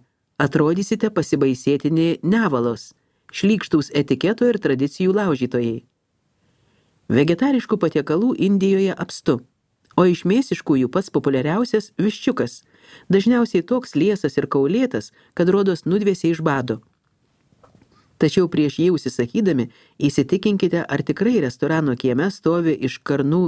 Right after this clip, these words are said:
pinti narvai su šiais nelaimingais paliegusiais padarais.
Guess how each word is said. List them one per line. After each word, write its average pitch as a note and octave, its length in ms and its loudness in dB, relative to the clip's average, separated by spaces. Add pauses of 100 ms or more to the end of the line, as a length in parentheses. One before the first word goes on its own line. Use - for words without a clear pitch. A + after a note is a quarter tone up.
pinti B2 400 0
narvai D3 540 0 (180)
su - 160 -4
šiais F3 320 0
nelaimingais D3 720 0
paliegusiais D3 640 0
padarais. D3 540 -2